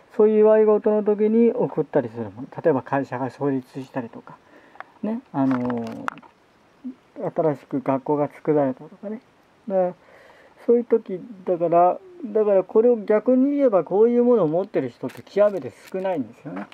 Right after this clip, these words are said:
うん。で、こんだけ大きいですから、ちょっと置き場所もそれなりに取りますしね。でも、まあ、なかなかこの、良い作りですよ。ちょっとこれが、わ-、あの、ビニールがちょっとね、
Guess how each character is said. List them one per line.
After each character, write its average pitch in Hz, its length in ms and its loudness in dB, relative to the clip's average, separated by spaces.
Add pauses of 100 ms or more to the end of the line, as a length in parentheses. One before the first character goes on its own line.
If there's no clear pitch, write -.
(560)
う 165 40 -6
ん。 139 180 0
で、 160 80 -2
こ 202 140 -2
ん 196 40 -4
だ 214 100 2
け 202 80 2
大 196 100 2
き 214 140 -4
い - 20 0
で 151 80 0
す - 80 -6
か 127 80 -6
ら、 117 100 -6
ち - 60 -12
ょ 147 40 0
っ - 20 -4
と 127 120 -4
置 127 260 -6
き 202 120 0
場 151 120 -2
所 - 140 -6
も 180 100 0
そ 185 160 0
れ 185 60 2
な 170 120 2
り 170 60 0
に 156 60 -4
取 170 200 -2
り 170 60 -4
ま 170 140 -4
す - 140 -20
し - 40 -20
ね。 277 200 -8 (720)
で 214 80 2
も、 180 140 2
ま 185 120 4
あ、 156 60 2
な 170 120 0
か 196 120 2
な 202 120 2
か 202 140 0
こ 185 200 -2
の、 180 280 0 (1200)
良 - 120 4
い 185 60 0
作 - 200 -12
り 117 60 -6
で 113 80 -10
す 127 60 -12
よ。 160 80 -6
ち - 100 -2
ょ 233 40 6
っ 233 40 4
と 208 120 -2
こ 180 120 2
れ 208 80 0
が、 196 120 4
わ-、 185 360 2
あ 170 60 -2
の、 160 300 -2 (200)
ビ 185 180 -4
ニ 226 100 2
ー 240 100 4
ル 185 80 -2
が 139 100 -2
ち - 100 -10
ょ 147 40 -6
っ 135 40 -8
と 120 140 -14
ね、 147 200 -6